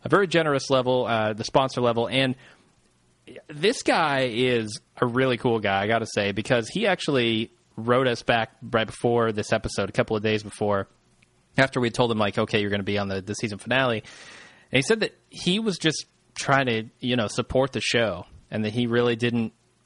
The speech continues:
need much of a shout out. And, uh, th-, and he, he's just a big fan and he wants to help us out. And I think that's <laughs> awesome.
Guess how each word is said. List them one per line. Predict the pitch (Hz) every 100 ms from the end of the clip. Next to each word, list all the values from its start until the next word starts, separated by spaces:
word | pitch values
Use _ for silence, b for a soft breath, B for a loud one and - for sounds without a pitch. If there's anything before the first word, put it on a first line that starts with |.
| -
need | 104 104 113 123 123 113
much | 113 117
of | 104
a | 104
shout | - 117 104
out. | 85 - _ _ _ _ -
And, | 110 104 101 98
uh, | 101 95 92 - b b b _
th-, | 110 104 _ _ _
and | 120 127 131 127
he, | 113 135 -
he's | - 123
just | 120
a |
big | 113 123
fan | - 135 156 123
and | 107
he | 107
wants | 113 110
to | 107
help | 123 -
us | -
out. | 139 101 - _ _
And | 117 104 104 98
I | 104
think | - 113
that's | 113 107
<laughs> |
awesome. | 113 123 - - -